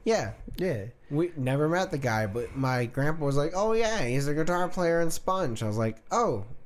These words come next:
Speaker 1: that's fucking cool."
Speaker 2: Cool. They were good. And I did know Sponge and I did know Everclear, but I didn't know that I knew them. But, uh, the, the point of the story was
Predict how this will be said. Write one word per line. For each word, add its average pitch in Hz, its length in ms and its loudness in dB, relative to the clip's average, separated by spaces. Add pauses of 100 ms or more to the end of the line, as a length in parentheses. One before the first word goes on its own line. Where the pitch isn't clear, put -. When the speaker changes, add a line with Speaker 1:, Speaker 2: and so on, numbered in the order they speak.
(500)
Speaker 1:
that's 165 220 -2
fucking - 360 -2
cool." 117 340 0
Speaker 2:
Cool. 202 320 -4
They 127 140 0
were 208 100 -4
good. 143 460 -2 (520)
And 120 280 -2
I 117 140 -2
did 131 220 0
know 127 160 0
Sponge 113 440 -2
and 110 80 2
I 101 80 2
did 101 240 -2
know 101 160 0
Everclear, 98 580 0
but 95 100 -2
I 92 60 0
didn't 95 360 -4
know 85 260 -4
that 107 120 -2
I 104 100 -2
knew 107 180 -2
them. 123 240 -2 (640)
But, 110 340 -4 (320)
uh, 101 360 -2 (680)
the, 117 220 -2
the 101 120 -4
point 190 280 0
of 131 60 -2
the 107 80 -4
story 107 380 -2
was 101 360 -4